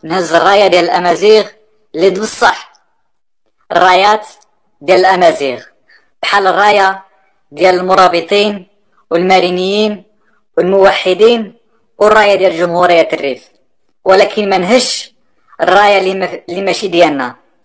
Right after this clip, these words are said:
ومخترعة من طرف هذه المجموعة الأمازيغية اللي كيسميو راسهم أغراو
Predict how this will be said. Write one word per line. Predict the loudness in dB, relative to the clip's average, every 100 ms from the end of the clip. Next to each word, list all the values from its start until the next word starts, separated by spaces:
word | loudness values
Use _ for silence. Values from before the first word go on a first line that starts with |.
| _ -6
ومخترعة | -6 -6 -2 0 0 -2
من | -4
طرف | -2 0 0
هذه | -2 -4
المجموعة | -6 -8 -2 -2 0
الأمازيغية | -2 -4 -6 -4 -4 -6 -8 -10 _ _ _ _ _ _ _ _ -8
اللي | -6
كيسميو | -2 -2 0 0 4
راسهم | 2 2 0 0 0 -14 _ -2
أغراو | 0 0 2 2 0